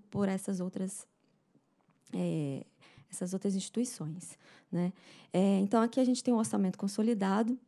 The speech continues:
É, eu vou passar a destacar a variação entre dois mil e dezenove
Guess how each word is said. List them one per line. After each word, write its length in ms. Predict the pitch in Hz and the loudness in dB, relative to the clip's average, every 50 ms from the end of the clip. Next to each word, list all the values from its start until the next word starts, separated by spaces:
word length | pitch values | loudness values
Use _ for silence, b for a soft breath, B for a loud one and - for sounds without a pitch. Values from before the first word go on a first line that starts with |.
| _ _ _ _ _ _ _ _ _ _ _ _ _ _ _ _ _ _ _ _ _ _ - _ - | _ _ _ _ _ _ _ _ _ _ _ _ _ _ _ _ _ _ _ _ _ _ -12 _ -2
É, 320 | 190 196 185 170 170 - - | 0 0 0 0 -2 -2 -2
eu 120 | - 202 | -2 0
vou 100 | 185 190 | 0 2
passar 280 | - - 208 202 - 208 | 2 2 0 2 -2 -4
a 40 | 208 | -4
destacar 680 | 196 - - - 196 190 - - 190 185 185 202 214 B B B B B | -4 -6 -6 -6 -6 -6 -4 -4 -2 -2 -2 -2 -4 B B B B B
a 80 | - 202 | 2 2
variação 800 | 202 202 226 233 247 262 285 294 285 - - - 202 196 208 220 | 4 4 4 4 4 4 2 0 -2 -4 -2 0 2 2 4 4
entre 240 | 226 233 233 226 208 | 2 2 0 -2 -2
dois 240 | 196 214 208 196 202 | 0 2 2 2 2
mil 100 | 214 208 | 0 0
e 60 | 202 | 0
dezenove 800 | 180 190 208 190 185 180 175 175 185 202 220 208 214 240 254 | 0 0 0 0 0 0 0 0 2 0 0 0 -2 -6 -6